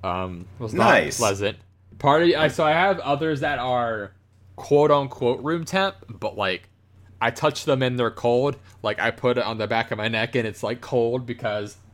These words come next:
Speaker 1: I keep my place cold. So I kinda
Speaker 2: Mm-hmm.
Speaker 1: wanna, like, try the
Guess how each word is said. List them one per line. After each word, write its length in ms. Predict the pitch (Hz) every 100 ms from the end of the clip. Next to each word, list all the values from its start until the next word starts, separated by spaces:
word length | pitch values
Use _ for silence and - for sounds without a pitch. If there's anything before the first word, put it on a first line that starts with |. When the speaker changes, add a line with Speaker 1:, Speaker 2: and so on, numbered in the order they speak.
| -
Speaker 1:
I 20 |
keep 200 | - 135
my 120 | 110 107
place 300 | 120 117 -
cold. 360 | 143 151 165 - - - -
So 120 | - 135
I 80 | 135
kinda 180 | -
Speaker 2:
Mm-hmm. 180 | 131 143
Speaker 1:
wanna, 140 | 147 143
like, 220 | 123 120
try 360 | - 131 120 120
the 320 | 117 110